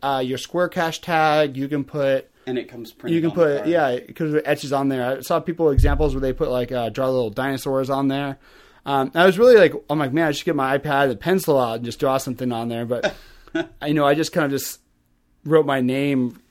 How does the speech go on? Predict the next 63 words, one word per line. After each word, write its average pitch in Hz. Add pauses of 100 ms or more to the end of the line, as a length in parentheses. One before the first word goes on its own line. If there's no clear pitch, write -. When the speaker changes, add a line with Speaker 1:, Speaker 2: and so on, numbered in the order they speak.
(200)
Speaker 1:
pretty 139
crappy. 131
Uh, 117
in, 139 (180)
you 139
know, -
Speaker 2:
Really? 175
Speaker 1:
like, 214
with 220
Speaker 2:
That's 202
Speaker 1:
your 135
Speaker 2:
the 190
Speaker 1:
hand, 139
Speaker 2:
best 190
you -
Speaker 1:
finger. 156
Speaker 2:
could 160
do? 185
Speaker 1:
Yeah, 208
I 170
put 214
my, 196
I 156
put 220
my 170
Twitter 120
handle. 117
I 160
was 156
Speaker 2:
You 117
Speaker 1:
like, 110
Speaker 2:
coulda 208
Speaker 1:
"That's 143
Speaker 2:
put, -
Speaker 1:
fine." 135
Speaker 2:
like, -
poop 185
or - (560)
Speaker 1:
Yeah, 165
I 165
didn't 175
decide 139
to 127
put 127
poop. 110
So 110
thanks 127
for 143
the 117
suggestion. 107
That 110
would 113
have 104
really 110
been 101
useful. 104
Speaker 2:
That 110
would 135
have 127
been 123
a 117
good 113
one. 95